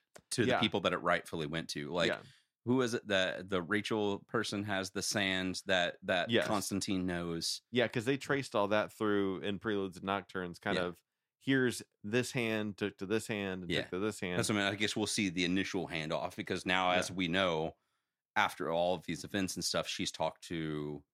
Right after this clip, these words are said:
Speaker 1: Roderick. He takes her down to the basement or
Speaker 2: Yeah.
Speaker 1: whatever, where they're storing Dream.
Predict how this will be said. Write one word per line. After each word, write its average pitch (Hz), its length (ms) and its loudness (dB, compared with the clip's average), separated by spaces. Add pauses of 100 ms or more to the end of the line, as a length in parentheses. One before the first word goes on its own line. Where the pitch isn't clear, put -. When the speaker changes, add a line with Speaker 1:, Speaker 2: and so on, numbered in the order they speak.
(360)
Speaker 1:
Roderick. 92 600 0
He 95 120 -2
takes - 280 -2
her 87 140 -2
down 82 420 -2
to 80 560 -2
the 80 80 -8
basement 90 540 -2
or 135 80 2
Speaker 2:
Yeah. 143 80 6
Speaker 1:
whatever, 90 280 2
where 85 200 2
they're 80 120 -2
storing 95 680 0
Dream. 85 400 -2